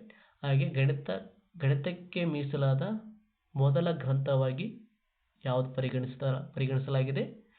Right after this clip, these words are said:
ಈ ಮಹಾವೀರಾಚಾರ್ಯ ಬರೆದ ಗಣಿತ ಸಾರ ಸಂಗ್ರಹ. ಮುಂದಿನದಾಗಿ ಎರಡ್ ಸಾವಿರದ ಇಪ್ಪತ್ತೆರಡರ ಸಹಾಯಕ ಪ್ರಾಧ್ಯಾಪಕರ ನೇಮಕಾತಿ ಪರೀಕ್ಷೆಯಲ್ಲಿ ಕೇಳಿದ ಪ್ರಶ್ನೆ.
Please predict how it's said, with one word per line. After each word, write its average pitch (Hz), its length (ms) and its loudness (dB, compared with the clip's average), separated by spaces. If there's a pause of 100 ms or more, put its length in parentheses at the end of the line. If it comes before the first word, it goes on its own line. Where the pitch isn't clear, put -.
(220)
ಈ 135 140 2
ಮಹಾವೀರಾಚಾರ್ಯ 131 840 2
ಬರೆದ 123 300 -4 (580)
ಗಣಿತ 120 280 -2
ಸಾರ 165 280 -4
ಸಂಗ್ರಹ. 117 400 -6 (1800)
ಮುಂದಿನದಾಗಿ 143 640 0 (1200)
ಎರಡ್ 151 240 0
ಸಾವಿರದ 151 240 -2
ಇಪ್ಪತ್ತೆರಡರ 143 880 0 (500)
ಸಹಾಯಕ 156 480 0
ಪ್ರಾಧ್ಯಾಪಕರ 139 920 0
ನೇಮಕಾತಿ 139 600 -2
ಪರೀಕ್ಷೆಯಲ್ಲಿ 120 540 -6
ಕೇಳಿದ 117 260 -6
ಪ್ರಶ್ನೆ. 143 420 -8